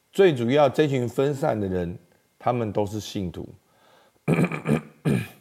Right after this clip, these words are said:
他们相信什么呢？他们相信耶稣的死是使他们罪得赦免，他们相信耶稣基督已经复活了，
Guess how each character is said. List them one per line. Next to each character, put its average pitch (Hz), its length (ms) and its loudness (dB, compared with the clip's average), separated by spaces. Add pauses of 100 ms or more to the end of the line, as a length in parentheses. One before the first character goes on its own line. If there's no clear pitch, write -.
(560)
他 147 140 0
们 131 160 2
相 131 260 2
信 131 160 0
什 95 140 -6
么 85 120 -8
呢？ 87 200 -8 (380)
他 131 120 0
们 135 160 2
相 131 480 0
信 113 360 -4
耶 107 200 2
稣 107 240 -4
的 95 140 -4
死 - 420 -12 (680)
是 120 260 -2
使 90 400 -8
他 98 220 -4
们 95 200 -4
罪 101 240 -2
得 85 260 -8
赦 85 300 -6
免， 69 220 -16 (580)
他 117 140 0
们 127 220 0
相 135 480 0
信 120 340 -2
耶 127 300 4
稣 120 280 -2
基 117 200 -2
督 120 200 -2
已 95 120 -8
经 113 200 -6
复 113 320 -4
活 76 240 -4
了， 73 140 -8